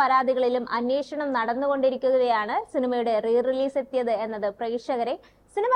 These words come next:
കാണുന്നതിൽ നിന്ന് പിന്നോട്ട് വലിച്ചു. മാത്രമല്ല, ഓണത്തിനോടനുബന്ധിച്ച് റീ റിലീസ് ഉണ്ടാകുമെന്ന് ആദ്യം വാർത്തകൾ വന്നെങ്കിലും അതുണ്ടായില്ല. പിന്നീട് വന്ന റിലീസ് തീയതിയോ മറ്റ് അപ്ഡേഷനുകളോ വലിയ വാർത്തകളായതുമില്ല. അതിനാൽ തന്നെ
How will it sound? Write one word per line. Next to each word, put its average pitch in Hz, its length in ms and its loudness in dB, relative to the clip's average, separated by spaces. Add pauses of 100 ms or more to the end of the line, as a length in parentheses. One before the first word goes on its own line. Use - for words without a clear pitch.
(120)
കാണുന്നതിൽ 370 640 2
നിന്ന് 247 200 0 (100)
പിന്നോട്ട് 240 420 -2
വലിച്ചു. 233 320 0 (460)
മാത്രമല്ല, 370 520 6 (340)
ഓണത്തിനോടനുബന്ധിച്ച് 370 1120 2 (120)
റീ 254 100 0 (140)
റിലീസ് 320 360 -2
ഉണ്ടാകുമെന്ന് 294 540 0 (200)
ആദ്യം 240 400 0
വാർത്തകൾ 254 440 2 (120)
വന്നെങ്കിലും 233 500 -4 (180)
അതുണ്ടായില്ല. 220 600 0 (460)
പിന്നീട് 427 380 2
വന്ന 427 260 2
റിലീസ് 339 400 -2
തീയതിയോ 302 460 2 (180)
മറ്റ് 285 320 0
അപ്ഡേഷനുകളോ 311 800 0 (200)
വലിയ 254 320 4
വാർത്തകളായതുമില്ല. 220 1000 2 (500)
അതിനാൽ 403 400 4
തന്നെ 392 180 4